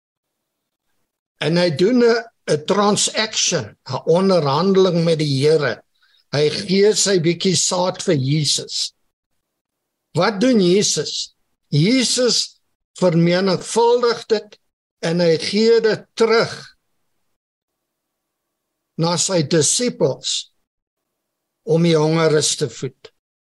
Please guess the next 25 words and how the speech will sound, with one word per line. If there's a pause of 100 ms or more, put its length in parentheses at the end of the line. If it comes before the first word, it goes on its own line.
(960)
That
is
the
process. (1900)
Whether
it's
my (100)
time
that
I
give
to
him, (560)
of
my
money,
of
my
whatever,
whatever. (880)
Daai
is
die
basiese (720)
goed.